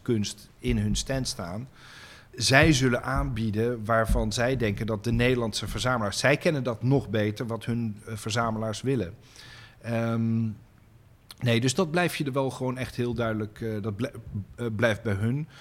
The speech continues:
Is ook niet zo, kijk, maar ik, het is wel zo dat ik bijvoorbeeld een aantal van die samenwerkingen dan doe voor die beurs. Dat je zegt van, hoe kunnen we dan nog meer,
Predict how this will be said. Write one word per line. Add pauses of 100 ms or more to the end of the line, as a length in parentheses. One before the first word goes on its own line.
(140)
Is
ook
niet
zo, (260)
kijk,
maar
ik,
het
is
wel
zo
dat
ik
bijvoorbeeld
een
aantal
van
die
samenwerkingen
dan
doe
voor
die
beurs.
Dat
je
zegt
van,
hoe
kunnen
we
dan
nog
meer,